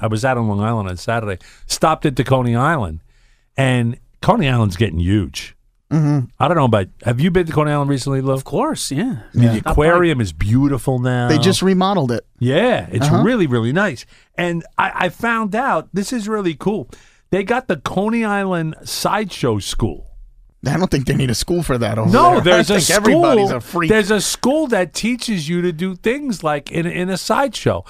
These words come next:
Speaker 1: I mean, I love all that stuff. My father had, had stands in Coney Island, like, fifty, sixty years ago,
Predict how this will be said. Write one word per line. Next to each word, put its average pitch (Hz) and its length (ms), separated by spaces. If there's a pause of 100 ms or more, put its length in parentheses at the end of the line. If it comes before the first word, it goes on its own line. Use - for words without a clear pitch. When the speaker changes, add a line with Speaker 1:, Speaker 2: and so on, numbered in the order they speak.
(140)
Speaker 1:
I 180 80
mean, 196 160
I 285 100
love 247 320
all 139 160
that 110 240
stuff. - 500
My 208 160
father 233 540
had, 131 400
had 120 380
stands 151 760 (240)
in 127 160
Coney 143 360
Island, 143 400
like, 110 300
fifty, 160 300
sixty - 420
years 156 320
ago, 98 360